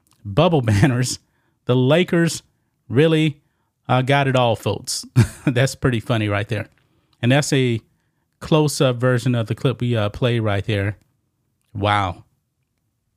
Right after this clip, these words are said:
That's not right, man. Next, uh, post here says the participation trophy of banners. Yeah, that's, essentially that's what it is, man. It is a participation trophy.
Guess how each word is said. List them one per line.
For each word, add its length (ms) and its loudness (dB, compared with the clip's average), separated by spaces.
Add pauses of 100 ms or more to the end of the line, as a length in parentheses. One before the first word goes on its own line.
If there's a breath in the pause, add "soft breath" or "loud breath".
(140)
That's 220 0
not 160 0
right, 220 -2
man. 320 -4 (2250)
Next, 300 0
uh, 220 0
post 380 -2
here 300 0 (680)
says 460 0
the 180 0
participation 1000 0 (220)
trophy 360 0
of 120 -2
banners. 360 0
Yeah, 200 2
that's, 300 -4
essentially 400 0
that's 240 0
what 120 2
it 80 0
is, 200 0
man. 280 0 (1300)
It 140 4
is 200 2
a 140 2
participation 800 0
trophy. 520 -2